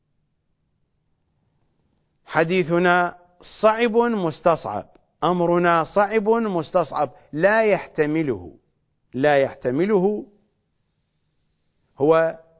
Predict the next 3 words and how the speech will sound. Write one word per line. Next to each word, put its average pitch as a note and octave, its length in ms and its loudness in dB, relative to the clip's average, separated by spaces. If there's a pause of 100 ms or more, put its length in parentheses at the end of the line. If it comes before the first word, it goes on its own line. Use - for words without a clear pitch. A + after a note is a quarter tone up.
(1000)
لا E3+ 640 2 (520)
يمتلك E3 1000 0 (2250)
القدرة F#3 1120 2